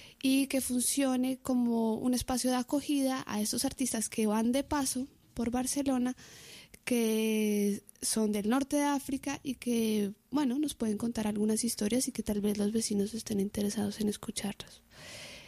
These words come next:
Ese es como, ese es como Taula. La idea es hacer, eh,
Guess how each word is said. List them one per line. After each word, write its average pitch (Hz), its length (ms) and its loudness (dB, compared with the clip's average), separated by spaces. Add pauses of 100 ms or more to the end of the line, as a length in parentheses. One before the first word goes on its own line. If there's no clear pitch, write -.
(140)
Ese 233 180 4
es 226 80 2
como, 226 540 2 (100)
ese 233 160 -2
es - 80 -2
como 233 220 2
Taula. 294 460 0
La 269 100 0
idea 226 220 0
es 214 80 -2
hacer, 226 340 0 (420)
eh, 226 480 2